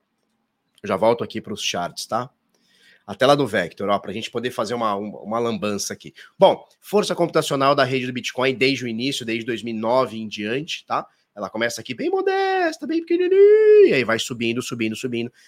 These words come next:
Ela vai ganhando força aqui em dois mil e dezessete. Dezoito, queda no mercado, continua subindo. Dezenove, queda no mercado, ela continua subindo. Dois mil e vinte, dois mil e vinte e um, olha que foda. Vamos, vamos aproximar aqui.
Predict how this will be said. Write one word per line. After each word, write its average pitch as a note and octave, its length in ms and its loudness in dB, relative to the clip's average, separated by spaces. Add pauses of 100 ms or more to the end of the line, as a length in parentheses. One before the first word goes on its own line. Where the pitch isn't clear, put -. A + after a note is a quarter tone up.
(240)
Ela A2 160 4
vai A#2 300 4
ganhando C#3 420 -2
força B2 520 -8
aqui A2 200 -16
em A2 60 -8
dois G2+ 220 -8
mil G#2 120 -10
e F#2+ 40 -12
dezessete. A2 840 -10 (960)
Dezoito, C3 560 0
queda G#2 240 -2
no G#2 80 -4
mercado, A2 600 0
continua G2 460 -8
subindo. G#2 840 -8 (920)
Dezenove, D3 640 6
queda A#2+ 240 2
no A#2+ 60 -4
mercado, A2+ 420 -2
ela G#2+ 100 -4
continua G2 400 -8
subindo. G2+ 760 -10 (420)
Dois B2 260 0
mil C3+ 140 0
e B2+ 40 0
vinte, A#2+ 460 -4
dois A#2+ 240 -4
mil A2+ 120 -6
e G#2+ 40 -8
vinte A2+ 280 -10
e F#2+ 60 -12
um, D#2+ 100 -10
olha G#2 180 -4
que - 100 -20
foda. D#2 300 -10
Vamos, G#2+ 340 -6
vamos A2 220 -6
aproximar A2+ 500 -4
aqui. D#3 340 -6